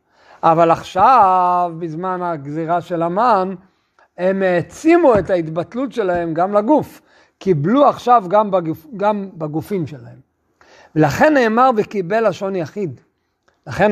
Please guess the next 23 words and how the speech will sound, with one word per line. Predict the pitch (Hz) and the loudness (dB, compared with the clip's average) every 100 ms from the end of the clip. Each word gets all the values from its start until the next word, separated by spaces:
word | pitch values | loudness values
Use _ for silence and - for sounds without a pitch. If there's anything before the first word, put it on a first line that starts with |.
| 180 - - | 0 -4 -16
במגילה | 139 135 135 160 185 | -12 -10 -2 0 2
זה | 160 | 0
גם | 160 | -2
כתוב | 151 - 202 147 | -6 -10 -10 -8
בלי | 143 180 | -4 -4
וו, | 143 147 202 - _ _ _ - | -2 -2 -4 -10 _ _ _ -4
להדגיש | 147 135 196 175 | -4 -2 -2 -2
את | 170 160 147 139 _ - | 0 2 2 -4 _ -12
הלשון | 135 190 185 | -6 -2 0
יחיד, | 147 185 220 - - - | 0 -2 -6 -8 -20 -4
"להיות | 180 185 185 240 - _ _ _ | 2 4 6 4 0 _ _ _
שנכלל | 202 185 165 180 226 277 - | -8 -8 -6 0 2 2 0
כולם | 233 233 262 | -4 0 0
כאיש | 220 254 - | -2 -8 -6
אחד | 226 240 240 | -6 -6 -4
באחדות." | 240 185 240 220 | -4 -4 -6 -6
הם | 190 | -6
כולם | 160 285 277 240 | -6 -2 0 0
היו | 220 262 285 262 _ _ _ _ 175 | -2 -2 -2 -4 _ _ _ _ -2
מאוחדים | 180 214 - 196 190 277 247 | 4 4 4 0 2 0 2
לגמרי, | 202 170 240 247 247 254 254 _ _ _ _ 170 | 0 2 2 2 0 0 -4 _ _ _ _ -8
בהתמסרות | 180 185 185 - 254 262 | -6 -4 -6 -2 -2 0
מלאה, | 247 226 220 226 | 2 4 4 4